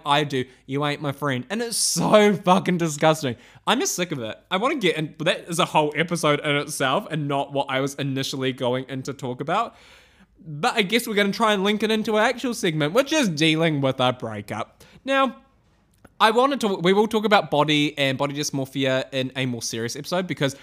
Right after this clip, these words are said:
I'm just not in the mood to be serious today. I'm not in that mood to, you know, get right into the depths of it. If there's anything you're offended about in that first little intro bit,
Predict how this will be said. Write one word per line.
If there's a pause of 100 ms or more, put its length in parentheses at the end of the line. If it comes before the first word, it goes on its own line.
(200)
I'm
just
not
in
the
mood
to
be
serious
today.
I'm
not
in
that
mood
to, (440)
you
know, (200)
get
right
into
the
depths
of
it.
If
there's
anything
you're
offended
about
in
that
first
little
intro
bit,